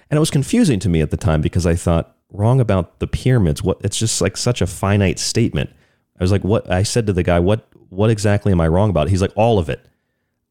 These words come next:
I, I said, "Well, I've been talking for, like, an hour and a half. What,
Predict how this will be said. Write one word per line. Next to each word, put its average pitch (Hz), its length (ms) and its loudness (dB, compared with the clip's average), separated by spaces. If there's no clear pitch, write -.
I, 90 80 -2
I 92 120 2
said, 117 220 -2
"Well, 107 180 0
I've 113 140 0
been 110 120 2
talking 127 420 -2
for, 85 160 -2
like, 80 220 2
an 82 120 0
hour 104 260 2
and 85 80 2
a 76 40 -2
half. 95 440 0
What, 95 240 0